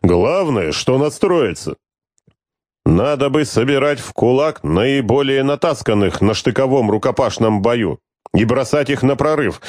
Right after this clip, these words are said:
в самую гущу, чтобы враг как можно скорее запаниковал". Прежде чем ответить, майор снял с ближайшего косогора невесть откуда возникшую фигуру румына,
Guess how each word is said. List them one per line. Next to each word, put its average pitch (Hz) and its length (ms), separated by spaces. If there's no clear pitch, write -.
в - 80
самую 156 560
гущу, 120 480
чтобы 127 420
враг 117 400
как 147 220
можно 135 300
скорее 160 420
запаниковал". 117 800
Прежде 110 440
чем 117 240
ответить, 110 600
майор 107 460
снял 120 360
с 80 80
ближайшего 113 680
косогора 120 560
невесть 98 480
откуда 120 480
возникшую 110 640
фигуру 110 520
румына, 110 580